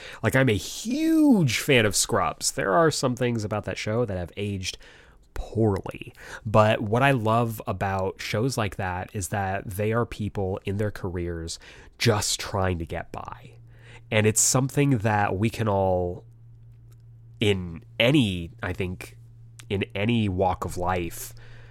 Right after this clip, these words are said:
we can sympathize with, we can relate to. We're all just trying to make our way in this messed up, ridiculous world that we live in.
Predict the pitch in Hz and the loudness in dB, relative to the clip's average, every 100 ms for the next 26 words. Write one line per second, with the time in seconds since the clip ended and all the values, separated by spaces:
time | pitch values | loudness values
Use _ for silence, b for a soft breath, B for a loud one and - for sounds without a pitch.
0 | B B - 107 123 - 123 120 120 113 | B B 0 2 2 2 2 4 2 2
1 | - - 151 80 - - - - 113 135 | 2 2 2 0 -4 -10 -8 -4 0 0
2 | 120 120 190 - - - - - B B | 2 0 -2 -8 -10 -14 -20 -20 B B
3 | - 120 123 151 165 123 113 - 123 110 | 4 10 12 12 12 8 2 4 4 6
4 | 104 101 95 92 85 76 - 104 95 95 | 6 6 6 4 0 -4 -4 -2 4 4
5 | 85 - - - - - - - 101 120 | 4 0 -2 -6 -20 -20 -16 -4 2 4
6 | 120 - 107 101 - - - 104 101 113 | 4 4 6 6 4 -16 -6 -2 2 2
7 | 113 101 - 98 101 98 90 87 87 85 | 2 0 0 0 0 0 -4 -6 -8 -10
8 | 90 - - | -10 -12 -14